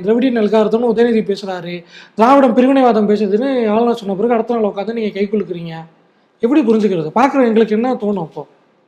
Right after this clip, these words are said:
வக்பு வாரிய மசோதா கொண்டு வந்திருக்காங்கங்க,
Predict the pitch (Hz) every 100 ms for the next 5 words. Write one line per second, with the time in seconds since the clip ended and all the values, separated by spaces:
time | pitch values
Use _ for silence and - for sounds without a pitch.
0 | _ _ _ _ _ _ _ _ - 240
1 | 339 320 294 262 233 254 247 233 220 214
2 | - _ _ 220 277 277 220 190 175